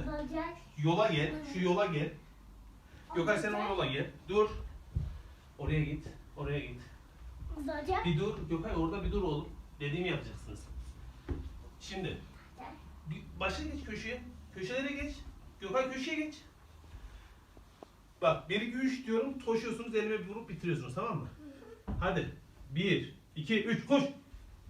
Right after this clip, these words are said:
Speaker 2: Aferin. Tamam. Şimdi beni dinleyin.
Speaker 1: Hı hı.
Speaker 2: Bir hareket göstereceğim. Önce sen yapacaksın, sonra sen, tamam mı? Bak şimdi.
Speaker 1: Sen de.
Speaker 2: Evet, bak. Bak. Topa değen yanar, tamam mı? Ben yandım mesela şimdi.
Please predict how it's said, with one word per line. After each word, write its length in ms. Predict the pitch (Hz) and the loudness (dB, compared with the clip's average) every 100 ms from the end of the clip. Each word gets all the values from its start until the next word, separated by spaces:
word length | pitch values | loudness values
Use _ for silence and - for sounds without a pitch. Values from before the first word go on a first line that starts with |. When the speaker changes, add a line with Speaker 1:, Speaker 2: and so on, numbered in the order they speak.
| - - - - - - - - - - - | -14 -10 -10 -6 -4 -4 -4 -6 -8 -10 -6
Speaker 2:
Aferin. 680 | 127 123 120 110 104 98 - - - - - - - - - - - - | -4 -4 -6 -8 -8 -10 -12 -14 -14 -16 -18 -20 -20 -20 -20 -20 -20 -12
Tamam. 160 | - - - - | -12 -12 -18 -14
Şimdi 200 | - 180 | -10 0
beni 180 | 190 185 | 2 2
dinleyin. 300 | 151 135 143 | 0 -2 -4
Speaker 1:
Hı 340 | - - - - | -8 -16 -20 -18
hı. 40 | - - - - - 202 | -18 -18 -20 -20 -10 0
Speaker 2:
Bir 80 | |
hareket 340 | 190 196 208 190 | 2 2 -2 -4
göstereceğim. 580 | 175 165 156 156 190 196 | -4 -2 -2 -2 -4 -4
Önce 220 | 190 185 208 | -2 0 0
sen 160 | 196 | 0
yapacaksın, 440 | 185 165 175 - 180 | 0 0 -4 -6 -6
sonra 260 | 175 165 | -4 -2
sen, 180 | 135 117 | -4 -4
tamam 240 | 151 226 | -2 -2
mı? 80 | 113 - - - - | -2 -8 -14 -16 -2
Bak 180 | - - | -2 -2
şimdi. 180 | - - - - - - - | -8 -14 -18 -20 -20 -20 -10
Speaker 1:
Sen 300 | 403 403 330 | -6 -2 -2
de. 160 | 269 247 - - - | -4 -8 -14 -10 2
Speaker 2:
Evet, 380 | 170 143 - - | 4 4 0 4
bak. 320 | 196 - - - - - - | 4 4 -6 -16 -20 -20 -2
Bak. 220 | - - - - - - - - - - - - - - - - - - - - - | 0 0 -2 -14 -20 -20 -20 -20 -18 -18 -18 -20 -20 -20 -20 -20 -20 -20 -20 -18 2
Topa 280 | 196 220 | 6 6
değen 280 | 214 233 233 | 6 6 6
yanar, 320 | 220 214 208 | 6 4 4
tamam 200 | 208 226 185 | 4 2 4
mı? 40 | |
Ben 80 | 196 | 4
yandım 280 | 190 190 175 | 4 4 2
mesela 340 | 156 127 117 110 | 0 -2 -4 -6
şimdi. 240 | 113 107 | -8 -14